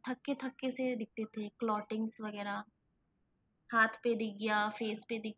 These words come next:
गया, शरीर के किसी भी हिस्से पे कभी भी हो जाते थे वो क्लॉटिंग्स और मेरे हाथ बहुत ज़्यादा पतले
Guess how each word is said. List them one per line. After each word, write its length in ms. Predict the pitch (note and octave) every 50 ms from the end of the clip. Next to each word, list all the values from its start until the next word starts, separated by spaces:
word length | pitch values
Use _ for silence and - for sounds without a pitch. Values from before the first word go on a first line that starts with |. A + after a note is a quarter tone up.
| - G#3+
गया, 380 | G#3+ G#3 G#3 G#3 G3+ G#3 G3+ - _ _ - - _ _ _ _ -
शरीर 320 | - - A#3 A#3 A#3 A#3
के 140 | A3+ - B3+
किसी 300 | B3 - A#3 - - A#3+
भी 140 | A3+ A#3+ A#3+
हिस्से 260 | A3+ A3 - - A3+
पे 120 | A3+ - C#4
कभी 260 | - C4+ B3+ B3+ B3
भी 140 | A#3 B3 B3
हो 160 | A#3+ A3+ G#3
जाते 300 | G3 G3 F#3+ - G3 G3
थे 140 | - G#3 G3+
वो 120 | G#3 G#3
क्लॉटिंग्स 640 | - - G3+ F#3+ F#3 - - B3 C4+ D4 - - - _ _ _
और 100 | - B3+
मेरे 200 | B3+ C4 C4+ C#4+
हाथ 320 | C#4+ B3+ B3 A#3 A3+ A#3 A#3+ B3
बहुत 480 | B3 A#3+ C4 C4+ C4+ C4 C4+ D4 D4+ C4+
ज़्यादा 300 | - C4+ B3 A#3 B3 A#3+
पतले 460 | A#3+ - A#3 - - G#3 G#3 G3+ G3+